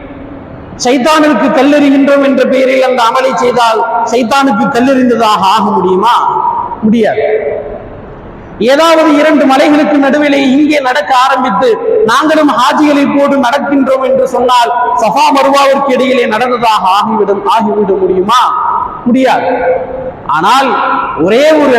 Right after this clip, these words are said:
இபாதத்தை அது ஹாஜிகளும் செய்யலாம், ஹாஜிகள் அல்லாமல்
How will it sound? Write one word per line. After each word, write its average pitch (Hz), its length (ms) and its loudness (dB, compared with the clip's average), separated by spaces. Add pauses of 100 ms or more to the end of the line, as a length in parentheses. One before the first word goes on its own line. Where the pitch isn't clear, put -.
(140)
இபாதத்தை 226 520 0 (340)
அது 175 100 -2 (120)
ஹாஜிகளும் 285 640 2
செய்யலாம், 226 460 2 (300)
ஹாஜிகள் 254 460 0 (100)
அல்லாமல் 220 520 0